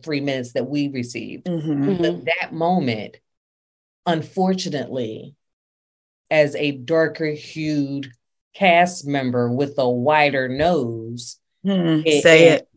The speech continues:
Speaker 1: an African last name, she was called aggressive.
Speaker 3: Aggressive.
Speaker 2: Yep.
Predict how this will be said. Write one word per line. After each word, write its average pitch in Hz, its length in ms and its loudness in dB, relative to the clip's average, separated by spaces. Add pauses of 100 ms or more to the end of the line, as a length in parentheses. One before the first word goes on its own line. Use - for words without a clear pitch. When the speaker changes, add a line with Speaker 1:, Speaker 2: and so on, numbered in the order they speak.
(140)
Speaker 1:
an 156 240 0
African 151 560 0
last 135 440 0
name, 123 640 -2 (680)
she - 360 -6
was 123 220 -4
called 117 680 0 (300)
aggressive. 123 720 -4
Speaker 3:
Aggressive. 160 380 0
Speaker 2:
Yep. 160 240 2